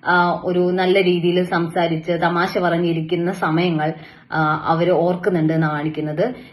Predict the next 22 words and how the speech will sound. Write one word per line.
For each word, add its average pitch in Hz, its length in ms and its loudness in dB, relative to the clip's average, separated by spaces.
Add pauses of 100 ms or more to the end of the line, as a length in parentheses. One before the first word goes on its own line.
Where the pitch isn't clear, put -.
നിങ്ങളെക്കുറിച്ചുള്ള, 185 1000 2
ആ, 165 100 0
നല്ല 180 320 4
നല്ല 226 260 2
ഓർമ്മകൾ 180 480 2
അവരുടെ 170 240 0
മനസ്സിലൂടെ 170 480 -2
വന്നുകൊണ്ടിരിക്കുകയാണ്. 160 920 -2
നിങ്ങളെക്കുറിച്ച് 180 440 -2
അവര് 170 180 -2
ചിന്തിച്ചുകൊണ്ടിരിക്കുകയാണ്. 170 1080 -2 (440)
ആ, 175 240 4
നിങ്ങൾ 196 300 2
അവർക്ക് 190 260 6
കൊടുത്തിട്ടുള്ള 170 500 0
സ്നേഹം, 165 540 0
സപ്പോർട്ട്, 165 680 -2
കെയർ, 170 340 2 (300)
അതൊക്കെ 240 420 4
അവരുടെ 202 300 4
മനസ്സിലൂടെ 185 460 2
ഇപ്പോ 180 220 -2